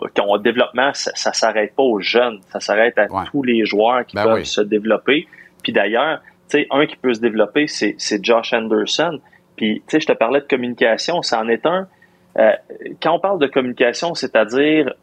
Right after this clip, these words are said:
Speaker 1: ta porte est toujours ouverte, mais aussi dire les vraies affaires, dire la vérité à tes joueurs. Donc là, on le sait, le Canadien est vendeur. Des gars comme Edmondson, des gars comme Monahan, comme, euh, Josh Anderson,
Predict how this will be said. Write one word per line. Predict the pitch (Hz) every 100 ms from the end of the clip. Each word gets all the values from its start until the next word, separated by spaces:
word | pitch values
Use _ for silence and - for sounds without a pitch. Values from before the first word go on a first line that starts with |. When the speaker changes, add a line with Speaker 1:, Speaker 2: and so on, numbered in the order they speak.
| _
Speaker 1:
ta | 123
porte | 104 143 -
est | 120
toujours | 127 117 131
ouverte, | 107 110 165 - - -
mais | 110
aussi | 110 - - 151
dire | 120 151 151 - -
les | 107
vraies | 104 117 123
affaires, | 107 - 123 101
dire | - 123
la | 113
vérité | 107 120 110 -
à | 135
tes | - 104
joueurs. | 101 104 95
Donc | 101 104
là, | 160
on | 160
le |
sait, | 131 -
le | 170
Canadien | 135 131 123 147 160
est | - 123
vendeur. | 120 117 113 120 101 - - - _
Des | - 107 107
gars | 139 139
comme | 127 123 127 _ _ _ -
Edmondson, | 117 127 139 139 - 165 131 98
des | 101
gars | 127
comme | - 110
Monahan, | 107 120 139 143 135 156 139 113
comme, | - 120 135 127 _ _ -
euh, | 90 85 85
Josh | 95 127 -
Anderson, | 143 135 131 - 170